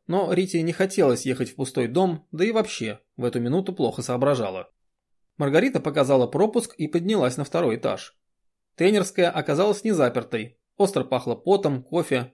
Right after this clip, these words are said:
кожей от футбольных мячей и боксерских перчаток. Она не стала заходить, а прошла сразу в тренажерный зал.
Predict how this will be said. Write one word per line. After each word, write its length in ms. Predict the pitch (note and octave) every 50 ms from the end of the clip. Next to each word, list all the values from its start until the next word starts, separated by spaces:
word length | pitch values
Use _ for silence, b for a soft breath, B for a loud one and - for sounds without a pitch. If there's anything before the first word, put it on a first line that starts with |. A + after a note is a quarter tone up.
| _ _
кожей 320 | - G3 G#3+ F3+ F3 E3
от 140 | - C#3+ -
футбольных 420 | - D3+ D#3 D#3 D#3 D3+ D3 C3+
мячей 400 | C#3 C#3 C#3 C3+ - D3 C#3 C3
и 260 | C3 - _ - - -
боксерских 500 | C#3+ B2+ C3 - C3 B2+ - - B2 -
перчаток. 560 | C#3 B2+ - - A2+ G#2 G2+ - - _ _ _ _ _ _ _ _ _ _ _ _ _ -
Она 200 | E3 F#3 B3 C4
не 100 | B3 A#3
стала 320 | - - B3 G3+ D3+ C3
заходить, 580 | A#2+ B2+ B2+ C3 B2 D3+ A3+ A#3+ - - - _ -
а 100 | - B2+
прошла 340 | B2 - - - A3 A#3+ A3+
сразу 260 | - D3+ G3 F#3+ E3+
в 60 | -
тренажерный 520 | - C3 B2 A#2+ A#2 A#2+ D3 D#3 D3+ D3+ C3
зал. 380 | A2+ A2+ G2 F#2+ - - _